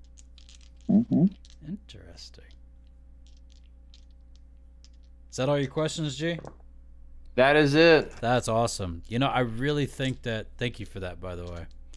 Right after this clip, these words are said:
Speaker 2: I would be very interested to see what kind of letters we are if we took the Myers-Briggs, all three of us.
Speaker 3: Hmm. What does that do again?
Speaker 2: It,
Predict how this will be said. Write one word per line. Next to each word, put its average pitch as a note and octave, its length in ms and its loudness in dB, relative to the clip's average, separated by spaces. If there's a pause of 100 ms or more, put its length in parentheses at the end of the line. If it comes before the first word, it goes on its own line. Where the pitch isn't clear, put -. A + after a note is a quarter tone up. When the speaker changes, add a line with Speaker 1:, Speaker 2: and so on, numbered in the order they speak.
(800)
Speaker 2:
I D#3 200 -4
would G3+ 180 0
be A#2 100 -2
very A2 440 -2
interested G#2+ 500 -6
to F#2+ 80 -10
see G#2 240 -8
what G2+ 220 -10
kind A2 200 -8
of F2 100 -10
letters F#2 480 -6
we F#2 180 -10
are F2+ 280 -10
if - 140 -14
we F#2 100 -14
took - 240 -12
the F#2 60 -12
Myers-Briggs, F2 840 -12 (160)
all F#2+ 140 -8
three F#2 220 -12
of E2+ 120 -14
us. - 180 -16 (2750)
Speaker 3:
Hmm. C3 100 -14 (640)
What D3 140 2
does G#3 180 0
that F3+ 260 2
do C#3+ 320 0
again? D2+ 440 -6 (220)
Speaker 2:
It, C#3 320 -2